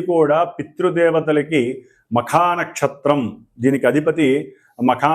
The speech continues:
నక్షత్రానికి అధిపతి పితృదేవతలు. మరి శనివారము అమావాస్య కలిసి రావటం చాలా విశేషమైనటువంటి యోగము. కాబట్టి ఈ రోజున, అంటే యోగం అంటే అమావాస్య ఇబ్బంది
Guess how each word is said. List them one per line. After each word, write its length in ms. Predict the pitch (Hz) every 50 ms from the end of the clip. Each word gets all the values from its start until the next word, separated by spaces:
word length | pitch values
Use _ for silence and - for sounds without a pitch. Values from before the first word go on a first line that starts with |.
| 165 160
నక్షత్రానికి 580 | 156 160 - 156 147 - 147 143 143 143 131 131
అధిపతి 240 | 127 135 147 147 151 151 -
పితృదేవతలు. 720 | 123 - 151 156 147 135 131 127 120 113 - 107 98 92 - _ _ _ _ _ -
మరి 180 | 143 160 165 151 139 143 151 - - - - - - -
శనివారము 800 | - 127 131 147 156 165 160 160 160 160 160 160 156 165 180 202 220 208 - - -
అమావాస్య 800 | 131 139 151 160 160 165 160 160 156 156 151 - - - - 151 147 147 139 - -
కలిసి 280 | 127 147 151 151 - 156 147
రావటం 480 | 139 135 131 127 127 - - 170 - - -
చాలా 300 | 131 127 139 151 160 165 151 131 120
విశేషమైనటువంటి 1080 | 117 - 190 190 190 190 190 185 - 170 160 151 151 147 135 127 131 135 135 139 - 160 123 101 113
యోగము. 480 | 117 127 127 131 120 113 113 127 135 123 98 - _ _ _ _ _ - - - - - _
కాబట్టి 340 | - 139 147 151 151 151 139 131 131 131 131 - - - _ - 117 135
ఈ 20 | 151 156 147
రోజున, 280 | 151 160 165 156 170 160 147
అంటే 140 | 135 147 185 160 131 127
యోగం 240 | 131 147 165 175 180 170
అంటే 240 | 165 160 160 180 196 196 196 180 139 - - - _ _ _ _ _ -
అమావాస్య 600 | 120 120 139 160 165 170 170 156 - - 156 131
ఇబ్బంది 220 | 107 - 147 165